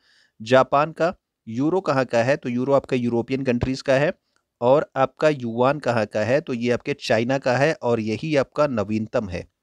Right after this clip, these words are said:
ये भी आपको याद रखना है। विश्व व्यापार संगठन की पूर्ववर्ती संस्था कौन सी थी? तो विश्व व्यापार संगठन, वर्ल्ड ट्रेड ऑर्गेनाइजेशन की बात हो रही है, डब्ल्यूटीओ, ठीक है। तो वर्ल्ड टी, डब्ल्यूटीओ की जो पूर्ववर्ती संस्था थी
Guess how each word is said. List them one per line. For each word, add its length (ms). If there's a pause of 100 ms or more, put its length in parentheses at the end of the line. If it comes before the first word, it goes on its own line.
(160)
ये 120
भी 140
आपको 240
याद 180
रखना 240
है। 100 (1200)
विश्व 360
व्यापार 440
संगठन 460
की 160
पूर्ववर्ती 760
संस्था 400
कौन 260
सी 180
थी? 160
तो 160
विश्व 280
व्यापार 380
संगठन, 500 (580)
वर्ल्ड 280
ट्रेड 340
ऑर्गेनाइजेशन 480
की 100
बात 240
हो 60
रही 180
है, 80
डब्ल्यूटीओ, 760 (320)
ठीक 140
है। 80 (380)
तो 80
वर्ल्ड 280
टी, 440
डब्ल्यूटीओ 580
की 120
जो 140
पूर्ववर्ती 540
संस्था 380
थी 240